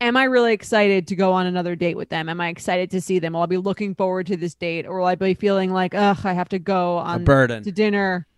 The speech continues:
Speaker 1: with this person?" I would, like, look internally and be like,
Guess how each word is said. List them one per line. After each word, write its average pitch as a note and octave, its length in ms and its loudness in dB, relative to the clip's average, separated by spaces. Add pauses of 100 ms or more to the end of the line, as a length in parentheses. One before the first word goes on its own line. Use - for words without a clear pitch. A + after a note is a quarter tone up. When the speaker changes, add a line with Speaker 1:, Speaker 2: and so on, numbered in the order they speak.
(180)
Speaker 1:
with F#3+ 100 -12
this G3 120 -6
person?" G#3+ 320 0
I A3+ 120 6
would, A#3+ 120 8
like, A#3 220 2
look A3 260 4
internally G3+ 840 2
and F#3+ 160 0
be F#3+ 120 6
like, F#3 320 2